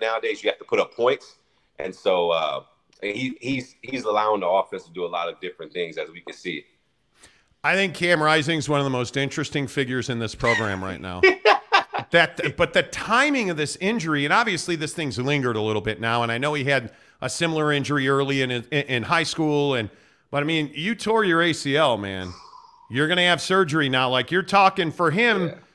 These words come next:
Speaker 2: you know, hopefully it's nine months, but that's nine, nine, ten, eleven, twelve months, man. That puts you past next season. Like, they're gonna have to, with all due respect to Bryson, I think they're gonna have to go out and get a quarterback.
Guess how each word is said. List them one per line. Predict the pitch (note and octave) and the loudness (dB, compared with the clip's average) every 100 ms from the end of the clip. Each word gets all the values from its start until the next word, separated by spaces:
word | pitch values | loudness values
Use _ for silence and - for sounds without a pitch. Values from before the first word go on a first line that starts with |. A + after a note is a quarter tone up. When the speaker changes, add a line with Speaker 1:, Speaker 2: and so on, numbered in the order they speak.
| _ _ | _ _
Speaker 2:
you | F3 | 2
know, | D#3+ | 4
hopefully | D#3 C4+ C#4 A3 F3+ | 4 4 2 0 2
it's | E3+ - | 0 0
nine | D3 D3+ E3 | 2 4 4
months, | C#3+ E3+ - | 2 2 0
but | D3+ | -2
that's | F#3 B3 B3+ | 2 2 2
nine, | F3 F#3 G3 F3 D#3+ | 0 0 0 -2 -6
nine, | D3+ F3+ G3 | -2 0 0
ten, | - F3+ | -2 0
eleven, | E3+ F3 | 0 -2
twelve | C3 F3+ D#3+ B2+ | 0 2 2 2
months, | F#3+ G3+ | -2 -2
man. | D3 C3+ C3 A2+ - _ _ _ | -2 0 0 -4 -12 _ _ _
That | C#3 F#3 A#3+ | 4 4 4
puts | - A#3+ B3+ - | 4 4 2 -4
you | G3+ E3 | -4 -4
past | - - D#3+ F#3+ - | -2 0 4 2 2
next | F#3 E3 - | 2 2 0
season. | F3+ A3 D#3 C#3 | -2 -2 0 0
Like, | C3+ B2+ | -2 0
they're | E3 G#3+ | 2 2
gonna | C4 B3 | 2 2
have | F#3 G#3 G3+ | 2 2 2
to, | G3 E3 - - | 2 0 -2 -10
with | _ | _
all | F#3+ A#3+ | 0 4
due | B3 | 4
respect | G#3+ - G#3+ G3 | 4 4 2 2
to | |
Bryson, | D3+ A3 A3+ E3+ | 2 2 2 4
I | D3+ | 4
think | G#3 A3 | 4 4
they're | A#3 | 4
gonna | A3 G#3 | 4 2
have | G3 | 0
to | F#3+ | 0
go | D3+ D3+ | 2 4
out | D#3 F#3 | 4 4
and | D#3+ | 0
get | D#3+ | -4
a | |
quarterback. | - G3 B3+ C#3 D#2 | 0 0 2 -2 -4